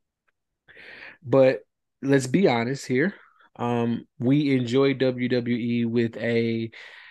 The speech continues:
uh, what's the be-, what's the best way of looking at this, Nick? With a,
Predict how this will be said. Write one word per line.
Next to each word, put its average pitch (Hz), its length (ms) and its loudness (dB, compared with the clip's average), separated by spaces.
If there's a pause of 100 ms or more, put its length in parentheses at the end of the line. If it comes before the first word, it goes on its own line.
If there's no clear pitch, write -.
(240)
uh, 101 600 -4 (720)
what's 151 200 2
the 123 100 -4
be-, 123 180 0
what's 135 200 0
the 127 80 -4
best 117 220 2
way 113 100 0
of 110 80 0
looking 107 180 -4
at 98 80 -10
this, 107 160 -10
Nick? 107 240 -8
With 131 200 2
a, 120 540 0